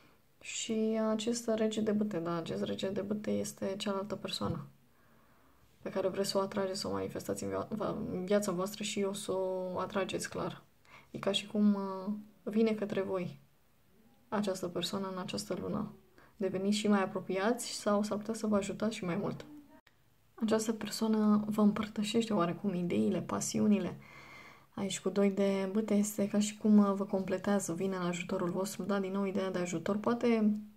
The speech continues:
o să vă ajute într-un fel, cu o idee, cu un început, cu o speranță, ceva de genul, ceva diferit, nou,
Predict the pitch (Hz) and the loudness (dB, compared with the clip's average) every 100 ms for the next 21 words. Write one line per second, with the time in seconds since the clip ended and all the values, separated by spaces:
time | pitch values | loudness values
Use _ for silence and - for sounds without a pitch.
0 | - 208 208 196 202 240 240 202 175 175 | -4 -2 2 2 4 4 4 2 -2 -4
1 | 175 - 180 185 180 175 196 196 165 165 | -6 -2 0 2 2 2 2 2 0 -2
2 | 185 185 180 175 175 - 214 214 214 - | -4 -4 -6 -6 -6 0 2 2 -2 -14
3 | - - - 185 - 190 190 214 208 - | -18 -14 -2 -2 0 -2 2 4 4 2
4 | 160 - 208 196 190 175 196 170 - 202 | -2 -2 0 2 0 0 -2 -2 -2 0
5 | 196 208 - - - 196 202 190 202 208 | 0 -2 -8 -8 -2 0 4 4 6 4
6 | 180 180 196 202 - | 2 2 4 2 0